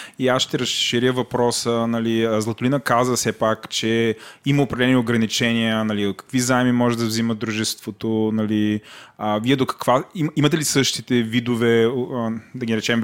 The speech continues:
предпазни мерки, които взимате и те са, те са в,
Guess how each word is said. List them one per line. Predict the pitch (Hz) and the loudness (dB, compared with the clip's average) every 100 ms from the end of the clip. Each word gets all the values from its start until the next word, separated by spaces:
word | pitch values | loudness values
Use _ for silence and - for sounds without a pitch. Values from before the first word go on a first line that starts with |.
| - | -2
предпазни | 113 - - 113 117 113 110 110 | -4 -6 -2 2 4 2 0 2
мерки, | 113 120 110 - 147 | 2 2 0 -4 -4
които | 123 120 - 113 107 | -2 -2 -2 -2 -2
взимате | 110 131 160 151 147 | -2 -2 -2 -2 0
и | 143 139 127 | 0 0 -2
те | 123 117 | -2 -2
са, | 123 120 139 - | 0 -2 -4 -4
те | 117 | -4
са | 113 | -2
в, | 113 | -4